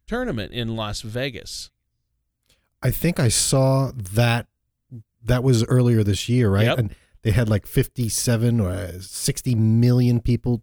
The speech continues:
Speaker 2: tune in or something.
Speaker 1: And, and, uh, yeah. Uh,
Speaker 2: That's, like, more than the
Speaker 1: several
Speaker 2: Super
Speaker 1: hundred
Speaker 2: Bowl.
Speaker 1: thousand people, uh, uh, wanted to go, but, uh, over a million, uh, tuned into the Twitch stream.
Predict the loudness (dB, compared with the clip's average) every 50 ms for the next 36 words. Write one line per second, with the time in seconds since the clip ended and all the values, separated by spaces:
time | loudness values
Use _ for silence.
0 | _ -6 -2 0 0 2 2 2 0 0 0 -2 -2 -2 0 0 0 0 0 -4
1 | -4 -4 -2 0 0 0 0 0 0 2 2 2 2 0 -2 -2 0 2 2 4
2 | 2 2 0 -4 -6 _ _ _ _ _ _ _ _ 0 0 2 2 2 2 2
3 | 2 4 4 4 2 4 4 4 2 4 2 2 2 2 2 2 2 2 0 0
4 | -2 -2 -2 -4 -4 -4 -4 -6 -6 -6 -6 -6 -6 -8 -6 -4 -2 -2 0 -2
5 | -4 -8 _ _ _ _ _ _ _ -6 -2 0 0 2 2 0 0 0 0 -2
6 | -4 -6 -6 -6 -4 -4 -4 -4 -6 -10 -10 -6 -4 -2 0 0 0 -2 -2 -4
7 | -6 -4 -2 0 2 2 4 4 2 2 0 -2 -4 -2 0 0 0 -2 -6 -6
8 | -4 -2 -2 -2 -4 -6 -8 -6 -6 -6 -6 -6 -8 -10 -8 -6 -6 -6 -4 -2
9 | -2 -2 -2 -2 0 -2 -2 -2 -4 -6 -8 -10 -14 _ -10 -8 -6 -6 -8 -8
10 | -12 -16 -16 -12 -8 -6 -6 -6 -4 -4 -6 -6 -6 -8 -10 -10 -12 -12 -14 -10
11 | -10 -10 -10 -8 -10 -12 -12 -14 -18 -20 -20